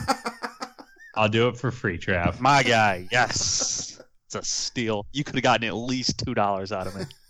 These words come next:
Speaker 3: <laughs>
Speaker 2: Uh, would it, it, it wouldn't have been worth the processing fees. <laughs>
Speaker 3: F-, fair enough. I heard, uh, I think Venmo just jacked them up, actually, so.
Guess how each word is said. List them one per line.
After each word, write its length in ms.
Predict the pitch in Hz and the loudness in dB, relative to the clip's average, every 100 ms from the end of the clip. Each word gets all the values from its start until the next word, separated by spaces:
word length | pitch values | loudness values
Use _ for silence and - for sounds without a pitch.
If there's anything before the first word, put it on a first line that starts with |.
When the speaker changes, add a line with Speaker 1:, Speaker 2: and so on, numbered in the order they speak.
| - | -18
Speaker 3:
<laughs> 420 | - - - 160 - _ _ _ - | -18 -20 -18 -18 -18 _ _ _ -4
Speaker 2:
Uh, 200 | 117 113 117 | 2 2 4
would 160 | 147 | 4
it, 160 | 160 160 | 4 0
it, 180 | 151 131 - | 0 -2 -2
it 80 | 160 | 0
wouldn't 340 | 147 135 151 151 | 2 4 4 4
have 120 | 131 | 2
been 220 | 135 127 | 2 2
worth 320 | 120 123 110 - | 2 2 2 -4
the 200 | 139 120 | -8 -4
processing 800 | 107 - 110 98 - 92 - 90 | -2 2 2 2 0 -4 -2 -6
fees. 520 | 87 98 92 104 - - - 139 - - | -6 -6 -4 -2 -4 -6 -4 -4 -6 -16
<laughs> 320 | - - - | -14 -14 -10
Speaker 3:
F-, 480 | 180 131 - - 113 | -8 -8 -4 -2 0
fair 280 | - 139 135 | 2 4 4
enough. 280 | 113 104 110 | 2 2 2
I 80 | |
heard, 240 | 113 117 110 | 2 0 0
uh, 300 | 104 101 98 | 0 0 -2
I 100 | 107 | -4
think 140 | 110 | -4
Venmo 400 | 107 110 110 101 | -2 -2 -2 -4
just 180 | 101 104 | -4 -8
jacked 300 | - 101 98 | -2 -2 -2
them 160 | 104 101 | -4 -4
up, 140 | 101 - | -6 -4
actually, 440 | 98 - 101 98 | -6 -4 -4 -2
so. 260 | - 98 | 2 2